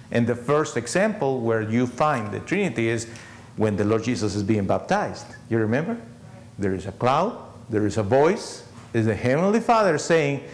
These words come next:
"This is my Son who pleases me." Right? Obey him. And when he is being baptized, so the Father, the Son being baptized, and then you see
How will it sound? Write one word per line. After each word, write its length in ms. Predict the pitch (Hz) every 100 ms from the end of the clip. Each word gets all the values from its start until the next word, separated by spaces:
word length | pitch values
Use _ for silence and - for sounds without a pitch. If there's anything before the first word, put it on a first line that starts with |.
| - - 104
"This 200 | 120 131
is 160 | 117
my 180 | 120 110
Son 480 | 110 - 185 104 95 - - - - - - - - - - -
who 140 | - 110
pleases 480 | 123 180 196 101 -
me." 180 | - - - - - - - - - - - -
Right? 260 | 113 185 240 - - - - -
Obey 300 | 98 123 170
him. 320 | 143 98 - - - - - - -
And 160 | 113 117
when 160 | 113
he 220 | 110 202 240
is 100 | 175
being 220 | 170 127
baptized, 680 | 147 - 170 127 113 143 - -
so 180 | - 98
the 120 | 95
Father, 480 | 98 135 139 139 233 - -
the 100 | -
Son 480 | - 143 123 160
being 200 | 135 117
baptized, 520 | 110 107 - 214 214 -
and 140 | 117
then 180 | 143 151
you 120 | 143
see 400 | - 180 185 185